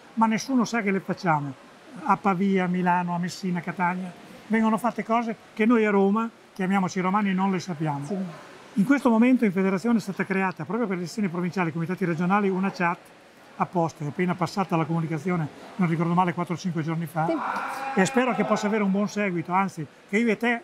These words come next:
Speaker 1: e, e l'ufficio e tutti gli altri cominceremo la, a lavorarci su, perché questa ci possa dare la possibilità di avvicinarci ancora di più a quella che è la nostra base, perché ci possano raccontare queste cose qui,
Speaker 2: Esatto.
Speaker 1: che queste noi oggi le abbiamo raccontate perché ci sei tu,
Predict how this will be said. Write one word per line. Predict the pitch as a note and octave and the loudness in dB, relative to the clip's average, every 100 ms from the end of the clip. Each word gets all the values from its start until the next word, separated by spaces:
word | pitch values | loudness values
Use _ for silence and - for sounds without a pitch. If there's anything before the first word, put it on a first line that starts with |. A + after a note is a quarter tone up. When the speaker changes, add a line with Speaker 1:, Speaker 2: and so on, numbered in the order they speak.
| - | -10
Speaker 1:
e, | F#3+ F3 - | -10 -10 -4
e | E3+ | 0
l'ufficio | E3+ - G#3 G3+ G3 F#3 | 0 0 -2 0 -2 -2
e | E3+ | -2
tutti | F#3+ G#3+ G3+ | -4 -2 0
gli | F3+ | 4
altri | F3+ E3 F3 G3 - - - | 4 2 0 -2 -4 -14 -6
cominceremo | G3+ G3 G3+ A#3 G#3+ | 2 4 4 4 4
la, | G3 | 4
a | A3+ | 4
lavorarci | F#3+ F#3+ G#3 G#3 - | 0 2 0 -2 -6
su, | - A#3+ C4 - - - - | -6 -4 -4 -10 -20 -20 -4
perché | G3 F#3 F#3+ | -2 0 0
questa | A#3+ B3 - G#3+ G#3 - - | 2 0 -2 -4 -4 -14 -10
ci | - | -6
possa | G3 G#3 A3 | -2 -2 0
dare | A#3 | 0
la | G3+ | 0
possibilità | F#3+ F#3 F#3 G3 G3 A3+ | -2 -2 0 0 0 -2
di | F#3 G#3 G3+ - - - - - | 0 0 -2 -10 -20 -20 -20 -2
avvicinarci | G3 G#3+ - A#3+ C4+ A#3 | 4 4 6 4 4 2
ancora | G3+ A3 A3 | 0 2 2
di | G3+ | 0
più | F3 C4 | 2 0
a | |
quella | A#3+ A3+ | 4 4
che | G#3+ | 4
è | G3+ | 4
la | G3+ | 4
nostra | G#3+ - F#3+ | 2 0 0
base, | A3+ A#3 | 0 0
perché | F#3+ - | -2 -2
ci | F3+ | -2
possano | - B3 D#3+ F#3+ | 0 0 2 2
raccontare | F#3+ F#3+ G3+ D#3 A#3 A3+ D3 - | 2 0 -2 -2 -2 -2 -8 -10
queste | - G#3+ G3+ | -8 -4 -2
cose | G3+ F#3 | 0 0
qui, | E3+ A3 - - - | 0 0 -2 -8 -14
Speaker 2:
Esatto. | A#3+ A3 | -4 -2
Speaker 1:
che | G#3 | -2
queste | G3 B3 D4 - | 0 0 2 0
noi | A3+ A#3+ | 2 2
oggi | A#3+ G#3 | 0 0
le | |
abbiamo | G3+ A3+ | 0 0
raccontate | G#3 G#3 G#3 C4 G3+ | -2 -2 -6 -6 -8
perché | F#3+ | -10
ci | G#3+ | -10
sei | - F#3+ | -8 -6
tu, | - | -2